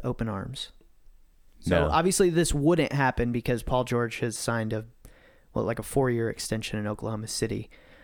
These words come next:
Speaker 1: Um, so this isn't on the table. This is just kind of a hypothetical. Would you welcome him back?
Speaker 2: Um, I, I don't think so.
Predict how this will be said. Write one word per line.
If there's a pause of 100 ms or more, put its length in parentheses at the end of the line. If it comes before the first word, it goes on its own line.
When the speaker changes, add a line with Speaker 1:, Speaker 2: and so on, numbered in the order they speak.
(260)
Speaker 1:
Um, (320)
so
this
isn't
on
the
table. (100)
This
is
just
kind
of
a
hypothetical.
Would
you
welcome
him
back?
Speaker 2:
Um, (180)
I, (760)
I
don't
think
so.